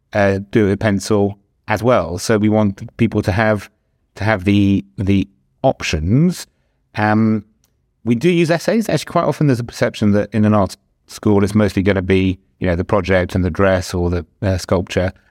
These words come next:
But, but we very much teach both. It's both the skills, but also the creative thinking, reflecting back on, you know, your process and how it fits into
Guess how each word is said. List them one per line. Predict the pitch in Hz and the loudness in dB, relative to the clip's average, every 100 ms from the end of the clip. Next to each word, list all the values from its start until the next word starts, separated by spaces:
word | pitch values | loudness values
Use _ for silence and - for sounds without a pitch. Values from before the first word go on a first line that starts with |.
| _ - | _ -4
But, | 104 - | -4 0
but | 113 | 0
we | 101 117 | 2 2
very | 110 120 | 2 2
much | 113 95 | 2 0
teach | - 104 - | 0 -2 0
both. | 120 80 - | -2 -2 -4
It's | 92 | -2
both | - 98 | 0 0
the | - | -2
skills, | 90 113 101 95 | -2 2 2 2
but | 104 | 0
also | 92 98 | 0 0
the | 90 | -2
creative | 82 98 98 | 0 -2 -2
thinking, | 90 98 95 98 92 92 _ _ - | -2 -2 0 0 0 -2 _ _ -4
reflecting | 95 - 104 - 98 92 | -2 0 0 0 0 2
back | 98 92 - | 2 0 0
on, | 95 92 92 _ _ - | 2 2 0 _ _ -6
you | 87 | -4
know, | 82 113 | -2 -2
your | 110 92 | -2 0
process | - 123 110 120 110 107 95 | 0 0 0 2 4 2 0
and | 87 87 | -2 0
how | 95 | 0
it | 92 | 0
fits | - 98 - | 0 -4 -2
into | 98 95 - 95 92 | -2 0 2 2 2